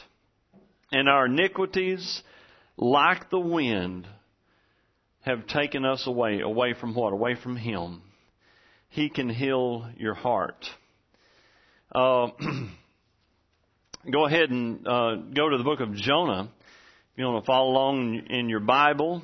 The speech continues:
whether it be in your Bible or <clears throat> on the screen, either one, the book of Jonah in chapter three.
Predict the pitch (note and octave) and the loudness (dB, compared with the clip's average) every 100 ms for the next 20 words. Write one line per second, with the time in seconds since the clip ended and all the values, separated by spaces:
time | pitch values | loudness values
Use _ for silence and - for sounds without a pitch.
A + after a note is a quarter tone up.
0 | - _ _ - A#2 A#2 A2+ A#2+ A#2 A2 | -12 _ _ -8 -4 -2 0 0 -2 -4
1 | - - _ _ - C3 B2+ A#2+ B2 C3 | -14 -20 _ _ -6 -2 0 2 4 4
2 | C3 B2+ A2+ A2+ D#3+ D#3 B2+ G2 E2+ _ | 4 2 0 -2 -8 -6 -6 -8 -16 _
3 | _ _ _ - B2 B2 A2 - C#3+ C#3 | _ _ _ -4 -2 -2 -4 -4 0 2
4 | C#3 C3+ B2 C#3 C3+ B2+ D#3 C#3+ G#2+ G2+ | 2 2 2 0 0 0 0 -2 -4 0
5 | D#3 C#3+ C#3 D3 - _ _ _ _ _ | 2 2 0 -4 -14 _ _ _ _ _
6 | _ _ - C3+ B2 E3+ E3+ - A#2 - | _ _ -6 -4 0 2 2 0 -4 -4
7 | D3+ E3 A2 F2+ | -2 0 0 -4